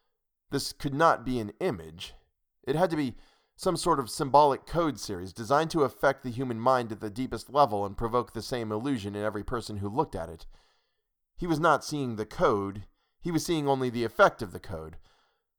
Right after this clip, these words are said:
But the code itself must be printed on the paper in his hand,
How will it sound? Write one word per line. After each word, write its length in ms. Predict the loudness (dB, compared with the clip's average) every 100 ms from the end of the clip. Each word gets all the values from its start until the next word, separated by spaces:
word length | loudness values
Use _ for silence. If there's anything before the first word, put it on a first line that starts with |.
| _ _
But 220 | 0 2
the 80 | -2
code 260 | 2 2 2
itself 500 | 0 6 6 6 2
must 180 | 0
be 100 | -2
printed 280 | -4 -4 0
on 100 | -2
the 80 | 0
paper 400 | 2 2 2 0
in 60 | -2
his 160 | -4
hand, 380 | -4 -2 -4